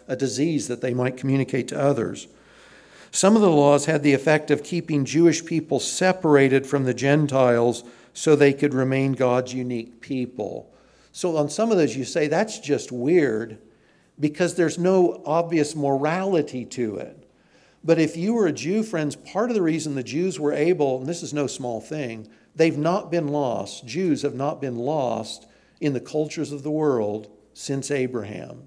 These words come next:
And part of the big reason for that is the law.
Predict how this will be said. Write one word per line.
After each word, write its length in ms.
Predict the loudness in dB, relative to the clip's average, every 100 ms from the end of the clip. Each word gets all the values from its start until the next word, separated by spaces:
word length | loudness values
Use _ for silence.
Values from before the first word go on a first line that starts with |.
| _
And 240 | -12 -8
part 140 | -4 -4
of 80 |
the 60 | -4
big 240 | -4 -4
reason 320 | -2 -2 -4 -10
for 120 | -8
that 200 | -6 -6
is 200 | -6 -8
the 120 | -8
law. 500 | -8 -6 -6 -8 -10